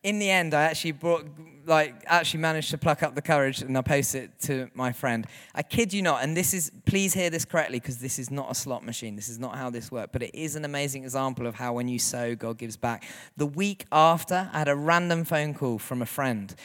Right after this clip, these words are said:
who I hadn't spoke to for five years. And he said, "I was praying and I feel like God's just told me that I'm supposed to give you my MacBook Pro," right? So then he just sends it, and he knew nothing about what I'd just done.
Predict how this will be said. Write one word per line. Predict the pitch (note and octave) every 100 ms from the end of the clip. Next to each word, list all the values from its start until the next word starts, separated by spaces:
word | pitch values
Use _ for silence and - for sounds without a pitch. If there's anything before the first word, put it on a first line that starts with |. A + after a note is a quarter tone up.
| -
who | C3
I | A#2+
hadn't | D#3 D#3+
spoke | D#3 C#3 B2+ -
to | A#2+
for | G#2+ A#2
five | - B2+ B2 A#2
years. | G#2+ G2 G2+ - - -
And | B2
he |
said, | A#2 C3
"I | A#2+
was | A#2+
praying | - - D3 B2+ A#2
and |
I | A2+
feel | - D3+
like | D3+ B2
God's | C3+ B2+
just | B2+ A2 -
told | C3 A#2+
me | A2 G2 - - -
that | B2 C3 -
I'm | B2+
supposed | - B2 C#3 B2 -
to |
give | A2 D3+ C3+
you | A#2+
my | A#2+ A#2+
MacBook | A#2+ B2+ G#2+ A#2+ -
Pro," | - C3 A2+ - - - _ _ - - - - B2
right? | D3 F3+ - - - -
So | F3+
then | F3 E3+
he | D#3
just | D#3+
sends | F3+ E3+ D#3+
it, |
and | E3 G3
he |
knew | G3+ G3
nothing | F#3+ F#3 C3+
about | B2+ B2+ B2+
what | B2+
I'd | A#2+
just | B2 -
done. | B2+ G2